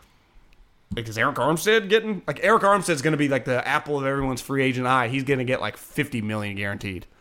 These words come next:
Like, that number's gonna stay high for multiple years. And then they got Gurley, who makes seventeen and a half, who they're tied to this year and next year.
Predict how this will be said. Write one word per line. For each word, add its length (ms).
Like, 120
that 160
number's 320
gonna 160
stay 320
high 260
for 280
multiple 580
years. 380
And 180
then 160
they 120
got 500
Gurley, 640
who 120
makes 260
seventeen 640
and 120
a 20
half, 520
who 120
they're 180
tied 360
to 100
this 300
year 180
and 100
next 300
year. 220